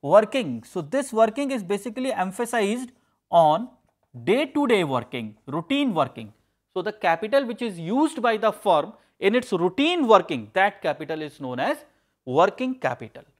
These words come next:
So, this working capital management, so under working capital management, three types of management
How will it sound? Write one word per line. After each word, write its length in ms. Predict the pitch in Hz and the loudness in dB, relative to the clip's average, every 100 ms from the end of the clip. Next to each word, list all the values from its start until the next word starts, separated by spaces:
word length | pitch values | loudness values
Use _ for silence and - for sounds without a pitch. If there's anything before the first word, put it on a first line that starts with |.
| _ _ - | _ _ -10
So, 80 | 160 | -6
this 280 | 147 262 196 | 0 0 2
working 360 | 190 185 269 | -2 0 -2
capital 400 | 233 190 185 196 | 0 2 2 0
management, 560 | 180 151 147 135 135 190 _ - | 4 4 2 -4 -6 -6 _ 0
so 140 | 233 | 4
under 200 | 226 262 | 6 6
working 360 | 214 214 311 311 | 4 4 0 2
capital 400 | 262 247 254 240 | 2 4 0 2
management, 580 | 233 226 - 254 254 | 2 0 -2 -4 -4
three 240 | - 285 302 | -4 -4 0
types 300 | 254 240 - | 0 0 -4
of 160 | 240 | -4
management 600 | 202 180 175 170 143 175 | 0 -2 -2 -4 -4 -4